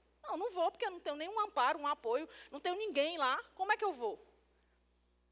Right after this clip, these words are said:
Sabe, queridos, o ser guiado vai trazer resultados e recompensas pra você, mas vai tam-, também afetar a vida de mais pessoas do que o que você imagina. Pode ser que por causa do teu não, o futuro de pessoas seja afetado.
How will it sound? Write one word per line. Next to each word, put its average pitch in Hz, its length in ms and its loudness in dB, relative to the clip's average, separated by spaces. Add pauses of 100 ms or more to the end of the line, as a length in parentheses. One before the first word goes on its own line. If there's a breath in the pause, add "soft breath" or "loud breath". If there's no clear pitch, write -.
(460)
Sabe, 403 280 0
queridos, 330 320 -2
o 349 100 -2
ser 381 320 2
guiado 294 460 0
vai 285 160 -2
trazer 277 420 2
resultados 262 640 -2
e 285 60 -6
recompensas 277 520 -6
pra 240 180 -2
você, 247 300 -4
mas 330 200 -2
vai 320 140 0
tam-, 349 240 -4
também 302 280 0
afetar 311 340 -2
a 311 40 2
vida 294 200 -10
de 262 80 -12
mais 285 260 -4
pessoas - 360 -6
do - 60 -20
que 330 80 -4
o 349 60 -4
que 320 120 -16
você 277 220 -8
imagina. 208 520 -10 (1600 soft breath)
Pode 330 180 4
ser 392 160 2
que 381 120 -4
por - 200 -2
causa 339 280 2
do 339 100 -4
teu 359 260 4
não, 320 600 0
o - 80 -2
futuro 392 580 0
de 403 80 -6
pessoas 349 540 2
seja 359 320 0
afetado. 277 640 -4